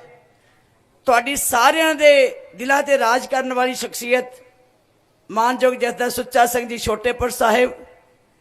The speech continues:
ਭਾਈ ਮਨਜੀਤ ਸਿੰਘ ਜੀ ਸ਼ਾਹਪੁਰ ਜੀ, ਸ਼ਾਮਪੁਰਾ ਜੀ ਤੇ ਬਾਕੀ ਸਾਰੇ ਪਤਵੰਤੇ ਸੱਜਣ, ਸਭ ਤੋਂ ਪਹਿਲਾਂ ਆਓ ਨਿਮਰਤਾ ਸਹਿਤ ਫਤਿਹ ਬੁਲਾਈਏ ਜੀ। ਵਾਹਿਗੁਰੂ ਜੀ ਕਾ ਖਾਲਸਾ, ਵਾਹਿਗੁਰੂ ਜੀ ਕੀ ਫਤਿਹ।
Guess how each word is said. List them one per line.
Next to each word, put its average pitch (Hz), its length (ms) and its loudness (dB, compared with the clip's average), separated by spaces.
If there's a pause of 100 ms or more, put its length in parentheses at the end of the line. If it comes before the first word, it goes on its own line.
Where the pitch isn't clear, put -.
(1300)
ਭਾਈ 220 120 0
ਮਨਜੀਤ 226 380 -12
ਸਿੰਘ 247 280 -4
ਜੀ 247 240 -10
ਸ਼ਾਹਪੁਰ 233 480 -2
ਜੀ, 240 400 -12 (220)
ਸ਼ਾਮਪੁਰਾ 226 540 -6
ਜੀ 233 300 -12 (260)
ਤੇ 214 60 -12
ਬਾਕੀ 226 300 -6
ਸਾਰੇ 220 220 -2
ਪਤਵੰਤੇ 208 420 -12
ਸੱਜਣ, 185 380 -12 (760)
ਸਭ 240 200 -4
ਤੋਂ 285 180 2
ਪਹਿਲਾਂ 262 340 -2
ਆਓ 247 200 2
ਨਿਮਰਤਾ 254 420 -4
ਸਹਿਤ 240 320 -2
ਫਤਿਹ 269 200 2
ਬੁਲਾਈਏ 226 380 -2
ਜੀ। 240 240 -8
ਵਾਹਿਗੁਰੂ 247 680 2
ਜੀ 247 100 -8
ਕਾ 240 200 0
ਖਾਲਸਾ, 233 800 2 (840)
ਵਾਹਿਗੁਰੂ 226 460 0
ਜੀ 220 100 -10
ਕੀ 190 140 -14
ਫਤਿਹ। 196 340 -8